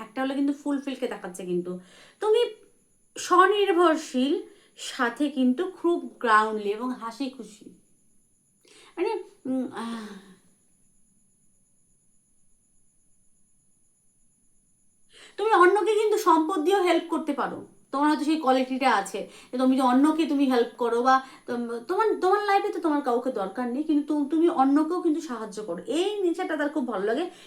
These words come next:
এবং খুব হাসি খুশি এবং সাইকিক, একদম তুমি সাইকিক পারসন, নারী পুরুষ প্রত্যেকে। তো এই জিনিসটা কারো কাউকে দেখে হয়তো বলে না অন্তর্যামী বা অন্তর্যামিনী, সেটা,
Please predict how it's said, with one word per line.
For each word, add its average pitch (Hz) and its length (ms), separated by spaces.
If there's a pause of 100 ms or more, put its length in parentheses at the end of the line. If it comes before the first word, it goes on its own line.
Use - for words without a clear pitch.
এবং 415 260
খুব 453 120 (120)
হাসি 285 280
খুশি - 400 (1900)
এবং 349 320
সাইকিক, 247 640 (180)
একদম 185 500
তুমি 240 400
সাইকিক 262 560
পারসন, 160 380 (180)
নারী 226 220
পুরুষ 226 300 (100)
প্রত্যেকে। - 460 (300)
তো - 140
এই 269 280
জিনিসটা 277 540
কারো 262 200
কাউকে 277 280
দেখে 247 240
হয়তো 269 280
বলে 285 160
না 302 160
অন্তর্যামী 214 1000
বা 175 120
অন্তর্যামিনী, 190 640
সেটা, 233 220